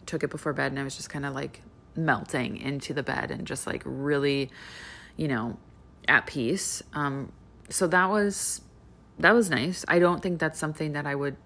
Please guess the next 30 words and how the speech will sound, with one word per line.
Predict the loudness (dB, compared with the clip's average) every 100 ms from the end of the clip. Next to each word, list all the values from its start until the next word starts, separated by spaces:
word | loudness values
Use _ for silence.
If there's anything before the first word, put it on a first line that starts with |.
| -4
feel | -2
comfortable | -2 -6 -6 -6 -4
taking | -4 -6 -6 -4
during | -4 -4
the | -4
day, | -4 -4 -2
like, | -4 -6
especially | -10 -10 -8 -8
if | -8 -6
Lars | -6 -6
was | -8
awake | -6 -4 -6 -6
or, | -6 -6 -6
you | -6
know, | -4
and | -4
I |
was | -4 -6
anxious. | -8 -8 -8 -8 -8
I, | -10 -12 -16 -16 -8
I | -4
still | -2 -2
probably | -2 -2 0 0 -2
wouldn't | 0 -2 -2 -4 -10
find | -8 -6 -4
myself | -6 -4 -4 -2
taking | -4 -2 -4
that | -4 -4
just | -6 -6
because, | -8 -6 -6 -4 -6 -8